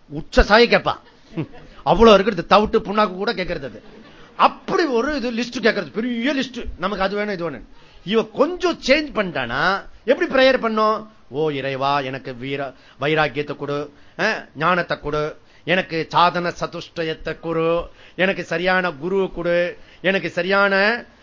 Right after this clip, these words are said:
அஹ், சந்தர்ப்பத்தை கொடு, அஹ், சூழ்நிலை கொடு, எனக்கு எதுவும் ச-, அப்ஸ்ட்ரகிள் வராம இருக்கிறத பார்த்து கொடு. நான் கிளாஸுக்கு போகும்போது அம்மா தோசை போட்டு கொடுத்துட்டு போயேன், எங்க வேணா போயேன்,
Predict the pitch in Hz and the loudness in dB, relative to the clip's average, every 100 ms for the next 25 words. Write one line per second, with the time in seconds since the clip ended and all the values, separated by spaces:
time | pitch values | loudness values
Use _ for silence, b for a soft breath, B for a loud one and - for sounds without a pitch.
0 | b 190 185 170 - 185 214 233 220 190 | b -2 0 -2 -4 -2 2 2 2 -2
1 | 160 175 185 180 - - 156 214 - 247 | -2 2 2 2 -2 -10 -2 -2 0 0
2 | 247 202 185 185 185 - b 160 196 180 | 0 -2 -2 -2 -4 -8 b -4 -2 -2
3 | 196 233 - 185 185 - 170 196 - 277 | -4 -4 -4 -6 -8 -8 -8 -8 -8 -6
4 | 233 190 190 214 202 180 185 170 170 175 | -4 -2 0 0 -2 -4 -6 -6 -4 -6
5 | 175 170 185 185 - _ b b 180 180 | -8 -6 -4 -4 -8 _ b b -2 2
6 | 190 226 226 185 214 208 214 185 247 269 | 2 2 0 -6 -4 0 2 2 4 6
7 | 254 254 226 202 - _ _ _ - _ | 6 6 2 -4 -16 _ _ _ -20 _
8 | 214 _ _ _ _ _ _ _ _ _ | _ _ _ _ _ _ _ _ _ _
9 | 180 226 240 233 240 220 220 220 214 220 | 0 2 0 -4 -8 -8 -6 -4 2 2
10 | 226 220 214 - - - - 156 202 226 | 4 2 -2 -6 -20 -20 -12 -4 -2 0
11 | 240 233 214 214 196 | 0 0 -2 -2 -2